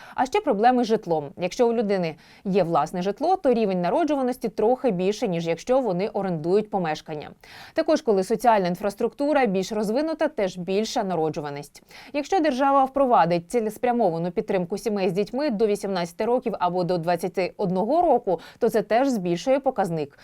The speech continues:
Люди не бояться народжувати дітей. Мають впевненість, якщо раптом хтось з батьків отримає статус безробітного, то держава їх підтримає.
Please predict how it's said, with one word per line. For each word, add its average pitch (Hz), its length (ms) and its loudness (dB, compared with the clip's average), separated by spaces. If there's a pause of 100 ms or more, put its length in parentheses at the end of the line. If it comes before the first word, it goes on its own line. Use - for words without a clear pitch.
(160)
Люди 294 340 2
не 294 100 2
бояться 202 440 2
народжувати 180 600 0
дітей. 156 420 -4 (360)
Мають 277 300 2
впевненість, 220 580 0
якщо 196 260 -4
раптом 185 320 0
хтось 196 240 -2
з 170 40 -4
батьків 196 400 0
отримає 170 420 -2
статус 165 400 -2
безробітного, 247 680 -2
то 294 180 0
держава 190 540 2
їх 160 240 -2
підтримає. 160 600 -4